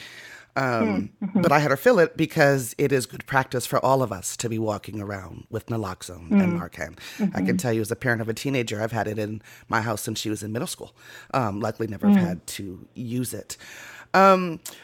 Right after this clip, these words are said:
Speaker 1: we've talked about the dollars being used for prevention and intervention. Let's talk about law enforcement as we watch San Francisco in particular try to wrest its way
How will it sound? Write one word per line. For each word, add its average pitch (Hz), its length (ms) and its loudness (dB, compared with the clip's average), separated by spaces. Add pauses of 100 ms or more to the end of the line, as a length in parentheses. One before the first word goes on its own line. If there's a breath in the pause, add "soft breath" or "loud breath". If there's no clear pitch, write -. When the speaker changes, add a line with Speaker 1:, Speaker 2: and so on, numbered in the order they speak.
(260 loud breath)
Speaker 1:
we've 202 140 -2
talked 254 240 8
about 208 280 6
the 180 80 2
dollars 143 460 6
being 131 200 -2
used 135 160 -4
for 123 100 -10
prevention 131 520 -2
and 123 120 -2
intervention. 120 880 -4
Let's 147 320 0
talk 127 320 -4
about 110 280 -6
law 123 180 0
enforcement 120 600 -4
as 110 220 -8
we 120 100 -6
watch 110 240 -8
San 113 240 -8
Francisco 139 640 0
in 151 120 2
particular 190 560 0
try 160 200 2
to 143 160 4
wrest 120 320 -2
its 117 160 -8
way 104 260 -6